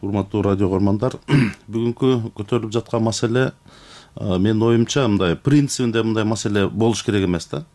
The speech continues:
Анткени, э, эки миң онунчу жылы жыйырма жетинчи, э, июнь күнү бүткүл Кыргызстан эли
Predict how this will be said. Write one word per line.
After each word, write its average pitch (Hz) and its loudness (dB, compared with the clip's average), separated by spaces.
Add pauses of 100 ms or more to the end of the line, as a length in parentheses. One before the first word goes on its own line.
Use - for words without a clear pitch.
(380)
Анткени, 117 0 (460)
э, 92 0 (260)
эки 117 0
миң 120 4
онунчу 120 2
жылы 113 0
жыйырма 107 0
жетинчи, 107 0 (180)
э, 82 -6 (140)
июнь 107 2
күнү 123 0 (420)
бүткүл 110 0
Кыргызстан 110 -2
эли 117 2